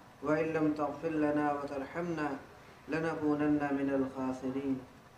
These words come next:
ربنا لا تجعلنا فتنة للقوم الظالمين ونجنا برحمتك من القوم الكافرين. اللهم وفقنا لما تحب وترضى واجعل آخرتنا خيرا من الأولى.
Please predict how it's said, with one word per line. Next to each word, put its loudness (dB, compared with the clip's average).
ربنا 2
لا 4
تجعلنا 2
فتنة -4
للقوم 0
الظالمين 2
ونجنا 0
برحمتك -2
من 4
القوم 0
الكافرين. 2
اللهم 6
وفقنا -2
لما 0
تحب -6
وترضى 2
واجعل 4
آخرتنا 2
خيرا -2
من 0
الأولى. 0